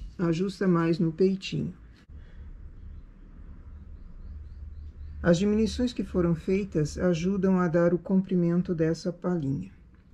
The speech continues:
Eu vou deixar na descrição o link daquele outro modelinho que é com o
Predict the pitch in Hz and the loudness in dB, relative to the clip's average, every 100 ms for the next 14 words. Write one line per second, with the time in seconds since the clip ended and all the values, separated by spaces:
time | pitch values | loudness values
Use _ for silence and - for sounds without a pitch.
0 | - _ - - - - - - - - | -20 _ -20 -20 -20 -20 -20 2 4 4
1 | - - - - 190 233 233 226 214 196 | -2 -16 -10 -2 2 4 2 0 0 2
2 | 185 175 175 180 165 - 196 190 175 185 | 2 2 0 -2 -2 0 2 4 4 4
3 | 185 180 170 180 170 165 170 175 180 165 | 4 2 2 2 4 6 4 2 2 2
4 | 151 160 160 160 156 170 180 175 - 160 | 4 2 4 6 6 4 4 0 0 2
5 | 156 160 - 170 165 165 160 - - 156 | 2 2 0 2 2 2 -2 -4 -2 2
6 | 156 160 165 | 2 2 0